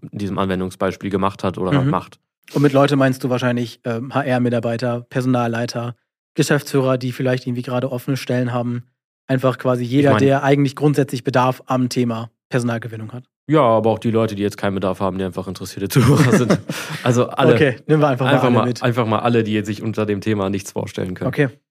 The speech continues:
Speaker 1: Genau, oder halt vielleicht doch.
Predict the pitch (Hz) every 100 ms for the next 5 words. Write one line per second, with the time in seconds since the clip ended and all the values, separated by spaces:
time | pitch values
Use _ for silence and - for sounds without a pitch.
0 | _ _ _ - - - - _ - -
1 | 101 - _ - 95 87 - 95 92 117
2 | -